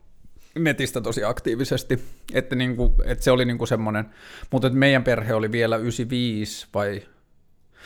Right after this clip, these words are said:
on se ollut varmaan ysiviis, ei ehkä ysineljä, mutta meidän perhe oli, niinku, ainakin meidän Tornioalueella, niin me oltiin aika edelläkävijöitä siinä, että meille tuli internet. Iskän paras frendi oli jotenkin nörtti,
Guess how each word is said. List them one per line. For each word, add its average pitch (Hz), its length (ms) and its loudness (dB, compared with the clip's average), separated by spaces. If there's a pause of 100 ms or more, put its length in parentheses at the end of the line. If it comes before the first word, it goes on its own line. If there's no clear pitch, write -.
(220)
on 147 100 -4
se 175 60 -6
ollut 156 120 -2
varmaan 113 300 -2
ysiviis, 101 380 -6
ei 131 180 -2
ehkä 107 220 -4
ysineljä, 101 440 -4
mutta 104 200 -8
meidän 113 220 -2
perhe 107 280 -2
oli, 101 140 -4
niinku, 107 160 -4
ainakin 107 280 -2
meidän 107 220 -4
Tornioalueella, 95 760 -4
niin 95 100 -6
me 95 80 -4
oltiin 95 260 -6
aika 95 260 -4
edelläkävijöitä 95 840 -6
siinä, 92 280 -8
että - 140 -12
meille 90 180 -6
tuli 92 240 -8
internet. - 680 -12
Iskän - 360 -6 (280)
paras 110 300 -2
frendi 123 340 -4
oli 127 120 -2
jotenkin 127 320 -4
nörtti, 123 440 -4